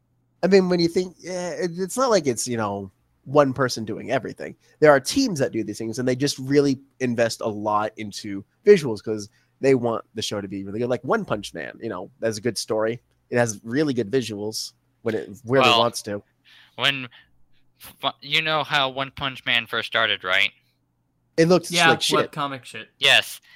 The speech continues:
Speaker 2: it was made. It was first a webcomic, then a guy took it, m-, turned it into a manga,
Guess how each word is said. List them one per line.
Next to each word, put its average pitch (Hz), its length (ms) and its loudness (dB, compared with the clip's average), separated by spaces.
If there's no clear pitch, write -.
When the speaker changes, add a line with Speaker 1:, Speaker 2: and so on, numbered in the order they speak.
Speaker 2:
it - 100 2
was 143 160 -2
made. 156 260 4
It 156 140 2
was 143 120 -6
first 160 260 -2
a 156 40 -8
webcomic, 131 540 0
then 123 120 -2
a 123 60 -2
guy 131 240 2
took - 340 -4
it, 123 220 2
m-, 131 200 -10
turned 170 200 0
it 156 60 0
into 156 200 -4
a 139 60 -2
manga, 135 580 0